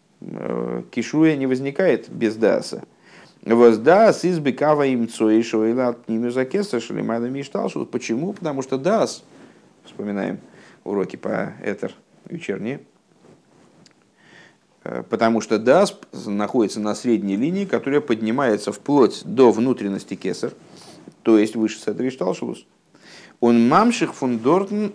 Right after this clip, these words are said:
коях аинсев и достает оттуда, привлекает оттуда, э, силу бесконечного, которая необходима для рождения нового человека. Der Фаргот Янкив Гимус, второй сгейн фун, фун Бершева.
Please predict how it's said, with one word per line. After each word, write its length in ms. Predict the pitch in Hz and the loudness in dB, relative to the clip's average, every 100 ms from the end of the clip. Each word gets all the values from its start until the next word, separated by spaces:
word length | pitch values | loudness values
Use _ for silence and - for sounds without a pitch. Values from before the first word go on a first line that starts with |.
| - | -8
коях 400 | - 175 196 202 | 0 4 4 2
аинсев 680 | - 139 160 165 - 110 113 - | -2 0 -2 -4 -4 -4 -4 -4
и 180 | 185 208 | -4 -2
достает 640 | 139 131 - 139 135 107 | 0 -2 2 4 4 2
оттуда, 440 | - - 180 202 208 | -2 -6 -4 -2 -2
привлекает 680 | 123 110 120 120 117 - | 0 0 0 2 0 0
оттуда, 460 | 117 117 - 202 208 - - - | -2 -6 -4 -4 -4 -8 -18 -18
э, 200 | - 107 | -2 0
силу 320 | 107 - 190 185 | 0 -2 -2 0
бесконечного, 720 | 151 - 208 175 113 107 104 | -2 2 2 4 0 -4 -6
которая 340 | 101 101 175 | -6 -4 -6
необходима 600 | 175 117 - 107 143 170 | -6 -6 -6 -6 -4 -6
для 180 | 123 131 | -6 -6
рождения 520 | 151 127 131 131 135 - - - _ | -6 -6 -6 -6 -10 -16 -20 -20 _
нового 300 | 113 143 139 | -2 0 0
человека. 520 | - 131 110 - - - _ _ _ _ - - - | -2 0 0 0 -6 -20 _ _ _ _ -20 -20 -14
Der 300 | 107 120 117 | 4 8 8
Фаргот 500 | 113 190 202 160 151 | 8 8 8 6 0
Янкив 540 | 120 151 147 143 147 | 2 4 4 2 -2
Гимус, 500 | 135 143 147 143 143 | -2 -4 -2 -2 -2
второй 380 | 135 139 139 139 | 4 4 6 4
сгейн 500 | 127 127 139 139 139 | 0 -2 0 0 -2
фун, 400 | 135 135 131 131 | -4 -2 0 -2
фун 320 | 127 143 131 | -2 -2 0
Бершева. 1040 | 117 - 110 107 160 185 - 123 98 - | 0 -2 -4 0 2 2 0 0 0 0